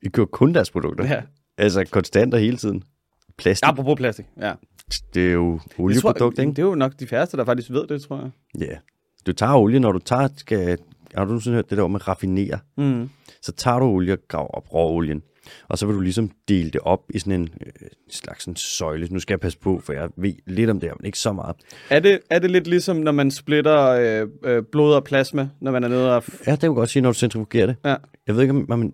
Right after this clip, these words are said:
Speaker 1: man centrifugerer olien. Jeg tror, det vil lægge sig sådan i de der lag naturligt,
Speaker 2: Ja.
Speaker 1: fordi det har forskellige, øh, vægte og viskositet og alt det der. Men så de øvre, øvre lag,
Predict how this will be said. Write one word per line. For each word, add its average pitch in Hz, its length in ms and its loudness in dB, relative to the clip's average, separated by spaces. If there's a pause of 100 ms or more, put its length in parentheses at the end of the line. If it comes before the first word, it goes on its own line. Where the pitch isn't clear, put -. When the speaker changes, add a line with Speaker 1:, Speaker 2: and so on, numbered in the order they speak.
Speaker 1:
man 98 240 -4
centrifugerer 98 600 -4
olien. 110 220 0
Jeg 110 100 0
tror, 143 160 4
det 131 80 2
vil 123 80 0
lægge 110 240 0
sig 135 140 -6
sådan 113 200 -4
i 107 40 -4
de 117 160 -4
der 117 100 4
lag 95 360 0
naturligt, 117 500 0
Speaker 2:
Ja. - 40 -20
Speaker 1:
fordi 98 120 -4
det 101 200 2
har 92 80 0
forskellige, 92 640 -4 (380)
øh, 73 160 -14
vægte 92 320 -2
og 80 100 -4
viskositet 82 640 -8
og 76 80 -6
alt - 100 -14
det - 80 -12
der. - 60 -8 (280)
Men 101 180 0 (240)
så - 140 -2
de 135 180 0
øvre, 117 320 4 (100)
øvre 147 240 8
lag, 92 300 2